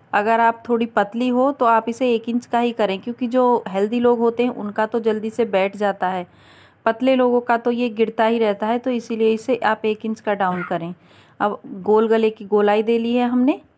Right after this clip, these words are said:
अब क्या करेंगे कि जो बैक गला होगा उसको हम चार इंच का रखेंगे और चार इंच पे हम इसकी कटिंग करेंगे, क्योंकि बैक और फ्रंट को हम एक को बड़ा और एक को छोटा रखेंगे।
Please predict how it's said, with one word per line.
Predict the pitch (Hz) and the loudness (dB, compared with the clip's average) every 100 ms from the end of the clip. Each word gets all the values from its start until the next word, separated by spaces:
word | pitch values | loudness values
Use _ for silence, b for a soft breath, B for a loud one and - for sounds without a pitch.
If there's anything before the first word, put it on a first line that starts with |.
| _ _ _ _ _ _ - - | _ _ _ _ _ _ -18 -6
अब | 208 208 | -4 0
क्या | 240 | -2
करेंगे | 240 226 220 254 415 b b b b | 0 0 0 -2 -4 b b b b
कि | - | -6
जो | 220 247 | 0 0
बैक | 208 208 226 | 2 2 2
गला | 233 233 226 | 2 2 2
होगा | 220 233 | 2 2
उसको | 247 233 - | 0 -2 -2
हम | 240 240 | 0 0
चार | 254 240 214 220 | 0 2 2 2
इंच | 226 | -4
का | - 226 | -2 -2
रखेंगे | 190 - 175 175 | -2 -6 -8 -8
और | 170 202 208 | -4 -4 -4
चार | - 202 208 | 0 0 2
इंच | 220 226 | -2 -4
पे | 226 | -4
हम | 220 208 | -2 -4
इसकी | 202 - 277 320 b b b - | -6 -6 -6 -6 b b b -4
कटिंग | 226 226 226 | -2 0 -2
करेंगे, | 202 175 156 160 | -2 -2 -2 -6
क्योंकि | 170 220 240 | -6 -8 -6
बैक | 214 202 220 220 | -2 0 0 -2
और | 214 | -4
फ्रंट | 220 202 190 | -2 -6 -4
को | - 220 | -6 -2
हम | 262 320 - | -2 -2 -4
एक | 208 208 | -4 -2
को | 214 | -2
बड़ा | 196 190 233 | 0 0 2
और | 226 | 0
एक | 196 - | -2 -4
को | 262 | -8
छोटा | - 233 226 | -2 -2 0
रखेंगे। | 185 175 - 160 156 | -4 -4 -8 -8 -8